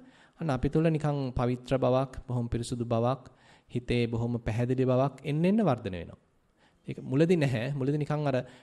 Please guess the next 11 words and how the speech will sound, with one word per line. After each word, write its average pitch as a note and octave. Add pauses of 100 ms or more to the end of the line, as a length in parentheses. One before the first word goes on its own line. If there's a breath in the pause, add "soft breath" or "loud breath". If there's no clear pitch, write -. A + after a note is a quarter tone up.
පැත්තකින් D#3+
වගේ D#3+
ඔය C#3+
වගේ D3+
පොඩ්ඩක් D3+
නිකන් D3
තියෙනවා B2
නිකන්. F#2
ඡායාරූප A#2+
පේනවා A#2
වගේ, B2+